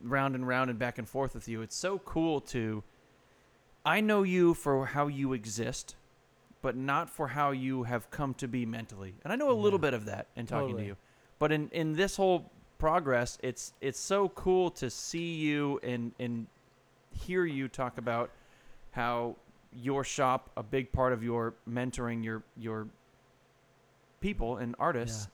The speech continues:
Speaker 2: Yeah.
Speaker 1: is confidence and showing them confidence and showing them reasons to be confident through failure and how that's acceptable. And it's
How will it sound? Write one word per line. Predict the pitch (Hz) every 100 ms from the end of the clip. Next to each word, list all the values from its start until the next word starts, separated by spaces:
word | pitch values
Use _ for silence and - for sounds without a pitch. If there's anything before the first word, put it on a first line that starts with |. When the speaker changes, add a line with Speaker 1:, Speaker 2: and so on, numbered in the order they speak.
| -
Speaker 2:
Yeah. | 123
Speaker 1:
is | 123 117
confidence | - 208 175 107 - - - _ _ _ -
and | 113
showing | - 175 185 156
them | 135 123
confidence | 135 113 107 98
and | 113
showing | - 147 139
them | 135 131
reasons | 147 147 -
to | 131
be | 160
confident | 151 151 143 139 127
through | - 160 165
failure | - 139 131 127
and | 117
how | 113 123
that's | 123 120
acceptable. | 107 - 110 113 107 104 - _ _ _ _ _ _ _ _ 139
And | 139
it's | 139 - -